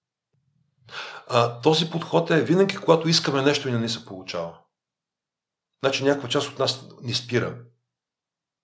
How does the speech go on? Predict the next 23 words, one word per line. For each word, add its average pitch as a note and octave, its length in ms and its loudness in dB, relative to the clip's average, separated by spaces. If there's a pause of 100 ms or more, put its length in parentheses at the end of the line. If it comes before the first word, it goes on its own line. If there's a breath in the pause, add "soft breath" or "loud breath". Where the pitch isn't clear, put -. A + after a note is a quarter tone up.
(760)
И A2+ 140 -12
тая D#3 180 6
част D#3 200 0
иска B2 260 -2
нещо A2+ 420 -2 (260)
позитивно A#2 500 -4
за F2+ 160 -8
нас. - 420 -12 (1400 loud breath)
Примерно, A#2+ 480 2 (380 loud breath)
а, A#2 760 0
какво? - 540 -2 (560)
Най-, E3 600 2
най-простичкото D#3 800 -2
нещо, D#3+ 260 -2
искаме D#3+ 260 0
да C3+ 100 2
направим B2 520 0
бизнес, D#3+ 420 0
да B2 60 -4
изкараме B2 440 0
пари, D#3+ 100 0
обаче D3+ 300 0
нещо C3+ 420 -2